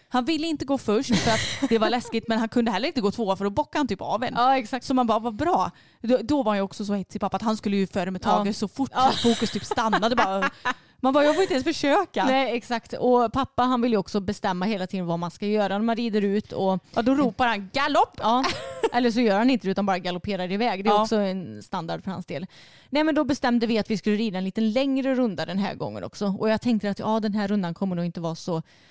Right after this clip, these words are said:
Speaker 2: lätt att rida. För jag hade ridit den typ, ja, men, i sen somras, höstas. Och det är, var redan då jävligt mycket vegetation, kan jag säga.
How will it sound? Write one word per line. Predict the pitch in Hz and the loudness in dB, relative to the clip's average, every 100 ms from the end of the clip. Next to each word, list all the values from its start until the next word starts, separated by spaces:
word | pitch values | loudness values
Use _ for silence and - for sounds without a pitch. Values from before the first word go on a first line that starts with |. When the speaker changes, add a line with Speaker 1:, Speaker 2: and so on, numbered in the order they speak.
| _ | _
Speaker 2:
lätt | 220 214 - 226 | -4 -4 -2 -2
att | 233 | 0
rida. | 226 202 233 | 0 0 0
För | 240 | 2
jag | 226 | 2
hade | 233 226 | 2 0
ridit | 233 196 208 - | -2 -2 -4 -2
den | 196 175 180 | -2 0 -4
typ, | - 196 170 - 50 50 | -4 -4 -4 -10 -12 -4
ja, | 208 | -2
men, | 175 160 _ _ _ _ | -2 -6 _ _ _ _
i | - | -14
sen | 190 - 208 175 | -10 -2 -2 -2
somras, | 170 208 185 180 - | -4 -4 -4 -6 -4
höstas. | 226 - - 247 - - - | -4 -4 -2 -2 -4 -20 -18
Och | - 226 | -2 0
det | 233 220 | 2 0
är, | |
var | 202 247 247 - | 0 0 0 -2
redan | 285 285 285 294 | -6 -2 -2 0
då | 311 330 - | 0 -2 -4
jävligt | - 226 330 247 262 320 | -8 -2 -2 -2 -4 -4
mycket | 339 - 214 | -4 -2 -2
vegetation, | 220 214 226 208 302 320 | 0 -2 -4 -2 -2 0
kan | 311 | -2
jag | 277 | -2
säga. | 208 175 | -2 -2